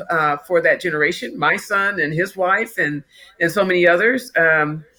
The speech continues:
are gonna have to step it up so that, you know, that we have teachers that look like our children.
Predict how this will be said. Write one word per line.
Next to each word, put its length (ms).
are 80
gonna 160
have 160
to 80
step 280
it 80
up 240
so 200
that, 240
you 60
know, 100
that 100
we 140
have 180
teachers 440
that 140
look 160
like 220
our 100
children. 720